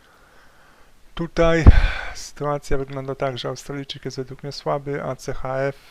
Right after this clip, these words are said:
jest walutą safe haven, czyli jeśli będzie działo się źle, to C H F będzie właśnie zyskiwał. Jeśli będzie z kolei,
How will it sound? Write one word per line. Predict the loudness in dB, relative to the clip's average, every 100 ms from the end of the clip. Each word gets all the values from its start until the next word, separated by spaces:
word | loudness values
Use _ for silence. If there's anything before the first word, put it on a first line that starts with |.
| -20 -20 -20 -14 -10
jest | -10 -10
walutą | -6 -6 -6 -6 -4 -2 -4 -8 _ -20 -20 -20 -18 -20 -20 -20 -20 -20
safe | -4 -2 -2
haven, | 0 0 0 -4 -10
czyli | -12 -10
jeśli | -10 -10 -12
będzie | -10 -8
działo | -4 -2 -2
się | -6 -8
źle, | -10 -6 -2 0 0 -2 -6 -10 _
to | -6 -4 -4
C | -8 -10 -10
H | -6 -4
F | -6 -6
będzie | -10 -8
właśnie | -6 -6 -8 -12
zyskiwał. | -12 -12 -12 -10 -12
Jeśli | -12
będzie | -12 -12 -12
z | -10
kolei, | -6 -4 -4 -6 -8 -10 -10 -10